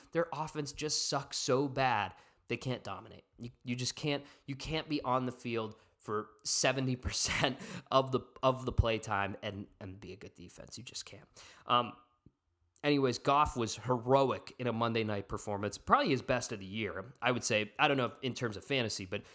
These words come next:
just me watching him personally, I thought he really delivered that game against a Bucs defense that's been playing really well, but relying, particularly in the secondary, on some rookies who are, are pa-, playing well above their experience level. Um, but just Goff and, and,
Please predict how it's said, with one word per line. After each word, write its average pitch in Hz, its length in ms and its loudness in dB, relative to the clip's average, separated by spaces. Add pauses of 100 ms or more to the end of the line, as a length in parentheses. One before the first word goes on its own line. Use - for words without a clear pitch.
(100)
just 160 180 2
me 143 140 2
watching 117 560 4
him 101 120 -6
personally, 101 640 -2 (260)
I 117 60 -2
thought 107 220 2
he 107 80 -4
really 113 260 0
delivered 107 440 -2
that 104 200 -8
game 107 320 0 (280)
against 196 280 0
a 180 60 -2
Bucs 175 320 0
defense 175 400 0
that's 131 100 -6
been 131 160 -4
playing 165 300 0
really 127 200 2
well, 117 440 4
but 127 80 2
relying, 135 460 4 (260)
particularly 135 420 0
in 110 80 -2
the 104 80 -4
secondary, 113 540 0 (240)
on 131 160 4
some 110 200 0
rookies 123 360 2
who 110 80 -2
are, 107 200 -2
are 107 160 -6
pa-, 117 260 -6 (120)
playing 123 380 0 (180)
well 131 220 6
above 120 260 2
their 113 140 0
experience 117 520 -2
level. 101 320 0 (260)
Um, 98 360 -4 (760)
but 139 120 -2
just 131 180 -2
Goff 139 300 4
and, 120 160 -2
and, 120 200 -4